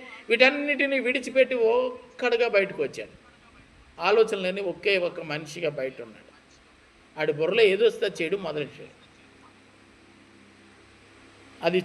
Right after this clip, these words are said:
చూస్తూ పెరిగినటువంటి కయ్యను అదే చేశాడు. కయ్యని పిల్లలు అదే చేశారు. యేసుక్రీస్తు వారి వరకు భూమి మీద ఉన్నటువంటి ప్రతి మనుషుడు తన తండ్రి ఏం చేశాడు అదే చేస్తున్నాడు, తన తండ్రి అది ఏం చేశాడు అదే చేస్తున్నాడు.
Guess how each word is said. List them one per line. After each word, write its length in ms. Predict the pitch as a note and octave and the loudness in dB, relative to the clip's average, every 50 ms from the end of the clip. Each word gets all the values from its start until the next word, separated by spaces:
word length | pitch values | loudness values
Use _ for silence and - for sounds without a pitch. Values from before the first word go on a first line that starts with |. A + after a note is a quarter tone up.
| - | 2
చూస్తూ 380 | A3+ B3+ B3 B3 - - C#4 C4 | 2 4 4 2 2 0 0 4
పెరిగినటువంటి 680 | C4 - A3+ A#3 A3+ A#3 B3 A#3 A#3 A#3 A#3 A3+ A3 | 8 8 8 8 8 2 2 2 2 0 2 2 0
కయ్యను 420 | A3 - A3 A3 A#3+ B3 B3+ B3+ | 2 6 6 6 6 6 4 4
అదే 180 | A#3+ A#3 B3 B3+ | 4 6 6 4
చేశాడు. 680 | B3+ A#3+ B3 A3+ - - F3+ A#2+ - - - - - - - - - - - - - - - - - - - - _ - - - - - - - _ - - - - - - - | 4 4 2 4 6 4 2 2 0 -10 -16 -20 -20 -20 -20 -20 -20 -20 -20 -20 -20 -20 -20 -20 -20 -20 -20 -20 _ -20 -20 -20 -20 -20 -20 -20 _ -20 -20 -20 -20 -20 2 4
కయ్యని 280 | A3+ C4+ C#4 C#4 C4+ | 6 6 6 4 2
పిల్లలు 340 | C4 C4+ C#4 C4+ C4+ C#4 C#4+ | 2 0 4 6 6 6 6
అదే 280 | C4+ C4 C4 C#4 C#4 C4 | 4 4 4 2 2 4
చేశారు. 340 | C4 B3 G#3+ - F3+ C#3 - - - - - - - - - - - - - - - - - - - _ _ - - - - - - - - - _ _ | 4 2 4 2 -2 -2 -2 -6 -14 -20 -20 -20 -20 -20 -20 -20 -20 -20 -20 -20 -20 -20 -20 -20 -20 _ _ -20 -20 -20 -20 -20 -20 -20 -20 -20 _ _
యేసుక్రీస్తు 680 | - C4+ C#4 C4+ D4 C#4+ C#4 - C4+ C#4 C#4 C#4 - C4+ | 6 6 6 6 2 0 2 2 0 0 0 0 -2 2
వారి 240 | C4 C4 B3+ C4 C4+ | 4 6 6 6 6
వరకు 340 | C4+ C4 B3+ B3 C4 C#4+ C#4+ | 4 4 2 2 0 -2 0
భూమి 220 | A3+ B3+ C4+ C4+ | 2 0 0 2
మీద 140 | C#4 C4+ C4 | 2 0 0
ఉన్నటువంటి 420 | C4+ C4 C4+ C4 C4+ C#4+ C4 C4 | 0 -2 -2 -2 -2 -2 -2 -2
ప్రతి 280 | C4 - C4 C4 B3+ - | 0 2 0 2 0 -2
మనుషుడు 540 | C4 C4+ C#4 C4 B3+ - C4+ C#4 C#4 C4+ C4+ - - - - - - - B3 | -4 -4 -4 -6 -6 -4 0 2 2 2 0 -4 -14 -20 -20 -12 -4 -2 -2
తన 80 | B3+ | -2
తండ్రి 360 | B3 B3 C4+ C4+ C4+ C#4 C#4 | 0 0 0 0 2 4 4
ఏం 100 | C#4 C#4+ | 4 4
చేశాడు 400 | C4+ C4 C#4 C4+ C4+ C#4+ C4+ C4+ | 4 0 -2 0 2 0 0 2
అదే 200 | C4 B3+ B3+ C#4+ | 2 2 2 0
చేస్తున్నాడు, 500 | C#4+ C4 C4 B3 A3+ - - A3 F#3+ E3 E3 | 2 4 4 2 2 0 -4 -4 -2 -2 -2
తన 200 | - G#3+ A#3+ B3+ | -2 -2 -4 -2
తండ్రి 340 | B3+ C#4 C4+ - C#4 D4+ - | -2 -4 -4 -2 -2 -2 -2
అది 160 | C#4 C4+ B3 | 0 2 2
ఏం 160 | B3 C4 C4 | 2 4 4
చేశాడు 280 | C4+ C4+ A#3+ B3 C4 C4+ | 2 2 2 2 2 2
అదే 180 | A#3+ A3+ B3 | 6 4 6
చేస్తున్నాడు. 440 | A#3+ A3 G3 E3 - - D3 B2+ A2+ | 6 6 2 2 0 -6 -10 -10 -10